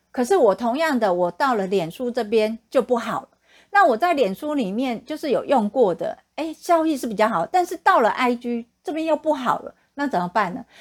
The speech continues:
你就是要针对不同的通路去做微调整，而这个微调整呢，很简单，你只要什么，去说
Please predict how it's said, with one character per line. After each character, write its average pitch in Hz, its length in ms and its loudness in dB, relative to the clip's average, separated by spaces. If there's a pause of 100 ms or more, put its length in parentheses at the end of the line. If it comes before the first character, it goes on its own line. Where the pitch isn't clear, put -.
(120)
你 208 120 -4
就 302 140 2
是 302 160 -2
要 277 180 4
针 262 420 0
对 254 180 0
不 277 260 -8
同 185 420 -6
的 180 280 -4 (640)
通 240 280 2
路 240 260 0 (100)
去 262 180 -6
做 208 440 0 (100)
微 180 260 -2
调 180 480 -6
整， 175 160 -6 (380)
而 254 160 4
这 349 160 0
个 294 160 6
微 208 200 2
调 226 300 0
整 185 280 -2
呢， 185 320 -6
很 202 180 -6
简 180 200 -4
单， 180 260 -6 (260)
你 254 140 0
只 202 160 0
要 262 200 6
什 185 140 -6
么， - 160 -8 (200)
去 311 180 -6
说 277 680 2